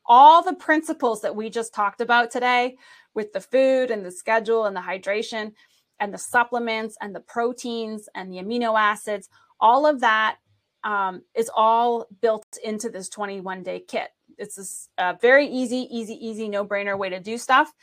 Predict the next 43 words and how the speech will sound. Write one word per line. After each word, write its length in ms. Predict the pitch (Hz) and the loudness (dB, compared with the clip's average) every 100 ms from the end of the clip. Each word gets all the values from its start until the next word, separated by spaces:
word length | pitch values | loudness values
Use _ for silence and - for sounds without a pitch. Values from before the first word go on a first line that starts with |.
| _ _ _ _ _ _ _ _ _ | _ _ _ _ _ _ _ _ _
And, 380 | - 226 220 214 | 2 4 4 4
um, 420 | 214 196 196 196 | 4 4 2 -4
so 220 | 190 254 | -4 -2
the 100 | 202 | 0
pills 300 | 190 254 254 | -2 -2 -2
are 80 | 254 | -2
in 60 | 247 | -4
a 40 | |
pill 280 | 240 254 233 | -4 -2 -4
pack, 520 | 233 233 214 220 - - | -2 0 0 -2 -8 -14
the 100 | 190 | -14
shakes 380 | - 240 240 240 | -6 -4 -4 -4
are 100 | 226 | -6
in 60 | |
a 100 | 220 | -6
shake 320 | 214 214 202 | -6 -8 -8
pack. 380 | - 214 202 202 | -4 0 0 -2
It's 140 | 208 - | -10 -2
already 380 | 214 214 226 220 | 0 2 0 -2
separated 520 | 220 208 214 208 202 | -2 -4 -4 -6 -2
out 220 | 190 - | -2 -4
for 80 | 208 | -8
you. 380 | 196 196 196 - | -4 -2 -4 -6
It's, 200 | - - _ - | -16 -20 _ -10
um, 460 | 190 185 180 180 202 _ _ _ 190 | -6 -4 -6 -10 -18 _ _ _ -6
uh, 300 | 185 175 170 | -2 -2 -4
the 120 | 180 208 | -8 -8
shake 360 | - 277 320 | 0 2 4
I 80 | 220 | 2
love 360 | 202 220 269 214 | 4 4 4 0
because, 540 | 208 214 190 180 - - - | -8 -4 -6 -6 -16 -12 -8
uh, 140 | 170 | -6
it 120 | - 214 | -2 2
actually 320 | 247 - 208 | 2 0 -8
fills 320 | - 226 190 | -4 -6 -4
you 120 | 190 | -2
up. 400 | 208 170 208 _ _ | 0 0 -4 _ _
I've 160 | 196 196 | -8 -4
had 320 | 214 208 180 | 0 -2 -2
some 200 | - 208 | -6 -6
shakes 300 | 208 202 - | -6 -12 -12
before 400 | 196 190 190 190 | -16 -10 -6 -4
where, 300 | 190 190 185 | -2 -4 -6